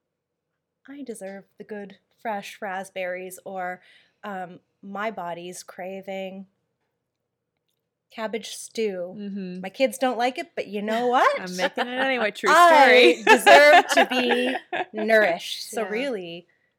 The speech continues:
Speaker 1: me first, my body first, my, yeah, me first, my, my, my preferences. My preferences.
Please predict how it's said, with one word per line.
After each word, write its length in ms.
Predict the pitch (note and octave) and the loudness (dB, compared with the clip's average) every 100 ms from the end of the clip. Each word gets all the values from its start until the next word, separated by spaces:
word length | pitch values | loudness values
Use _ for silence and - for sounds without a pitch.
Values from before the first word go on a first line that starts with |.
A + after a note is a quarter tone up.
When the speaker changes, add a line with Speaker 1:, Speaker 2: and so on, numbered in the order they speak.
| _ - | _ -12
Speaker 1:
me 140 | A3+ | -10
first, 760 | A3 G#3 F#3+ G3 - - - _ _ _ _ _ _ _ _ _ _ | -6 -6 -6 -10 -18 -20 -20 _ _ _ _ _ _ _ _ _ _
my 180 | F#3 F3+ | -20 -16
body 360 | F3+ F3 E3+ F3 | -14 -14 -14 -16
first, 960 | - D#3+ D3+ D#3 - - - - - _ _ _ _ _ _ | -16 -14 -14 -16 -20 -20 -20 -20 -20 _ _ _ _ _ _
my, 600 | F3 E3 D#3+ D#3+ D#3+ D#3 E3 _ | -20 -16 -14 -12 -14 -16 -20 _
yeah, 240 | A3 A#3+ F#3 | -10 -8 -8
me 180 | F#3+ | -10
first, 380 | G#3 G#3 A3 - | -10 -8 -10 -10
my, 200 | G3 F#3 - | -14 -14 -10
my, 200 | F#3+ F#3+ | -10 -10
my 180 | G3 F#3+ | -10 -10
preferences. 960 | A3 G#3 G4+ B4 - F#3+ E3+ - - - _ _ _ _ _ _ _ - | -8 -8 -4 -2 0 -2 -2 -12 -16 -18 _ _ _ _ _ _ _ -8
My 160 | G#3 | -6
preferences. 920 | C4 B3+ - F4 D#4 F#3 D3+ - - | -6 -10 -10 -10 -8 -8 -8 -14 -20